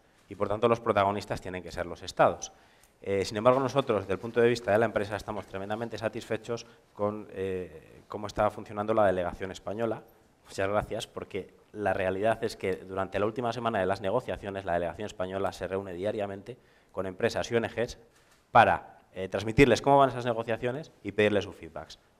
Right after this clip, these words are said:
Eh, me parece un, una forma de funcionamiento fantástica y me parece que está muy bien y estamos muy contentos con,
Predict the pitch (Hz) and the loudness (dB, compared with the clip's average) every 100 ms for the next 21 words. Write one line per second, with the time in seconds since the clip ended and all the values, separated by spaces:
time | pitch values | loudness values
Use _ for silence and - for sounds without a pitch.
0 | _ - 98 101 104 110 117 - 139 131 | _ -6 -4 -2 2 4 4 2 -2 0
1 | 131 123 104 76 117 113 110 110 104 95 | -4 -8 -12 -14 -4 -2 -2 -2 -4 -4
2 | 101 - 98 104 113 120 90 87 98 - | -6 -6 -4 -4 -6 -6 -6 -6 -8 -6
3 | 135 117 87 85 85 92 87 92 87 92 | -8 -8 -6 -8 -6 -10 -10 -12 -10 -10
4 | 110 - 90 92 95 90 85 92 87 82 | -10 -12 -12 -12 -14 -14 -12 -14 -14 -18
5 | - 87 | -16 -18